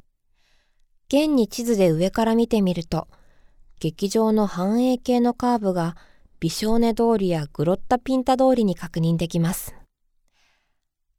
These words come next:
当時の劇場はよく、コロッセオを半分に切っ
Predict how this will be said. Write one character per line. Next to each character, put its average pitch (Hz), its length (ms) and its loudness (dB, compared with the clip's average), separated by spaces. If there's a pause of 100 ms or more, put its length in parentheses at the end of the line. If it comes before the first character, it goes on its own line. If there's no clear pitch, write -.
当 294 200 4
時 269 140 2
の 196 120 2
劇 170 280 -4
場 185 240 2
は 180 100 0
よ 190 160 0
く、 - 220 -2 (640)
コ 190 120 0
ロ 214 80 4
ッ 220 40 0
セ 196 300 -2
オ 170 100 0
を - 20 0
半 214 340 0
分 262 220 4
に 233 120 2
切 - 120 -16
っ - 20 -16